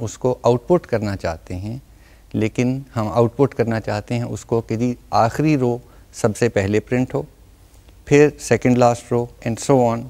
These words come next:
जब तक हम फर्स्ट रो सबसे नीचे नहीं प्रिंट कर लेते। लेकिन इसके अंदर हम चाहेंगे कि कॉलम ऑर्डर जो है वो वही रहे, यानी the output would be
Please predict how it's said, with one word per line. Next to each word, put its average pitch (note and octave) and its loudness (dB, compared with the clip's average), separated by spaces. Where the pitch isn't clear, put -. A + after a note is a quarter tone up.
जब G#2+ 0
तक A2+ -2
हम B2+ -4
फर्स्ट - 0
रो A2+ 0
सबसे C3 -2
नीचे A2 -2
नहीं G2+ -4
प्रिंट F#2 -8
कर - -10
लेते। D#2+ -16
लेकिन A#2+ 2
इसके C3+ 0
अंदर C3 2
हम B2 -2
चाहेंगे A#2 -4
कि - -6
कॉलम C#3 4
ऑर्डर A2 2
जो G#2+ -2
है A2 0
वो A#2+ -2
वही A2 0
रहे, G2+ -4
यानी A#2 -2
the G#2 0
output C#3 2
would A2 2
be G#2+ 0